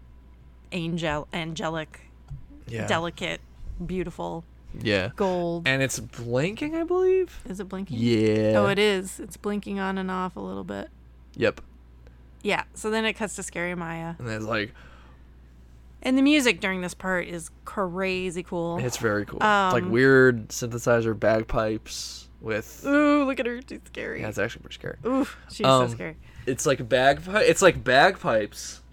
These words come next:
Speaker 2: combined with cello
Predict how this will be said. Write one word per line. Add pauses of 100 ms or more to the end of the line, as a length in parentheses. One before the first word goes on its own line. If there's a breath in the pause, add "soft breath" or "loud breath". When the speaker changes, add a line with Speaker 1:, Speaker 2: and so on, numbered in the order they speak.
(840)
Speaker 2:
combined
with (200)
cello